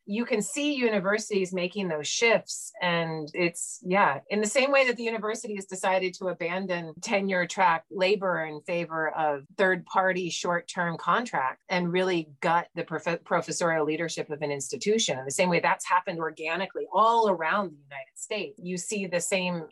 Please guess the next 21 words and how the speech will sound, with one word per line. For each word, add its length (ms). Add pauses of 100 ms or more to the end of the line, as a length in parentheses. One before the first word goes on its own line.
interest 520
in 100
hiring 720 (280)
more 240
non-white 540
people. 460 (160)
That's 220
kind 340
of 100
chilling 460
what 120
I 120
just 240
said. 260
Think 200
about 220
those 220
two 240
things 400
converging 560
together. 500